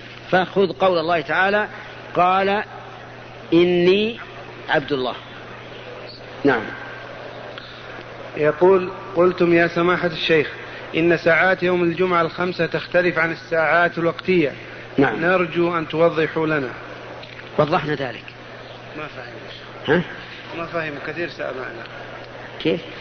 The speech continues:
Speaker 2: كثير سأل عن هذا السؤال.
Speaker 1: سبحان الله. طيب، الساعات التي، التي بين أيدينا الآن محدثة، ما كانت معروفة في عهد الرسول صلى الله عليه وعلى آله وسلم. فإذا كان الرسول يقول: "من جاء في الساعة الأولى،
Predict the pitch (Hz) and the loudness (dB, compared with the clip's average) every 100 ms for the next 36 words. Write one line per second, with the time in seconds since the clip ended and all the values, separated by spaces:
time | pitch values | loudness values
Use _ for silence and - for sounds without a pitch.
0 | - - 165 202 196 190 175 165 156 147 | -14 -8 -4 -2 2 2 2 0 -4 -6
1 | 139 - - 120 - - - 143 143 131 | -6 -10 -12 -14 -14 -14 -6 2 4 4
2 | 123 - - - - - - 165 156 - | 0 -4 -12 -12 -12 -6 2 4 4 -2
3 | - - - - - - - - - - | -14 -16 -16 -16 -16 -16 -16 -16 -16 -16
4 | - - - - - 175 175 202 165 160 | -16 -16 -6 -2 2 4 4 2 0 -2
5 | 143 147 - 143 147 143 151 160 156 147 | -2 -4 -2 -2 0 0 4 4 6 4
6 | 147 156 139 156 160 170 - 202 160 123 | 4 4 4 4 4 2 2 2 2 -2
7 | - - - - - - - - - - | -8 -14 -14 -16 -16 -16 -16 -16 -4 2
8 | 185 185 180 156 151 160 143 151 147 - | 4 4 4 4 4 4 4 4 0 -2
9 | - 139 143 147 139 156 139 135 143 131 | 0 2 4 2 2 0 2 2 4 4
10 | 139 139 135 131 135 135 135 123 160 143 | 4 2 2 4 4 6 6 6 4 2
11 | 107 101 - - - - - - - - | -2 -4 -12 -14 -14 -14 -12 -12 -12 -12
12 | - - - - - - - - - - | -12 -14 -14 -14 -14 -14 -12 -12 -8 4
13 | 151 160 170 170 190 180 165 185 170 175 | 6 8 6 4 2 2 4 4 4 4
14 | 175 160 156 180 170 143 - 170 156 147 | 2 2 4 2 2 0 0 0 2 0
15 | 160 110 | 0 0